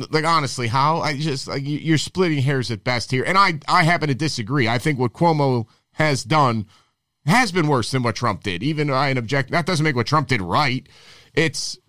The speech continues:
at least Trump went through the trouble of trying to hide it a little bit, or was so blatantly obvious that it was just a gray area of staying at Trump properties when they went somewhere. Like, okay, yeah, that's not right.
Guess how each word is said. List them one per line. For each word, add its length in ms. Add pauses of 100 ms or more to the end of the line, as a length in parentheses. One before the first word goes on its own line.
(120)
at 140
least 280
Trump 400
went 200
through 100
the 80
trouble 300
of 140 (100)
trying 460
to 100
hide 240
it 100
a 40
little 200
bit, 260
or 320 (380)
was 220
so 280
blatantly 640
obvious 440
that 120
it 120
was 260
just 340
a 140
gray 440
area 320
of 220
staying 520
at 180
Trump 260
properties 500
when 120
they 80
went 180
somewhere. 360
Like, 240
okay, 300
yeah, 220
that's 200
not 220
right. 380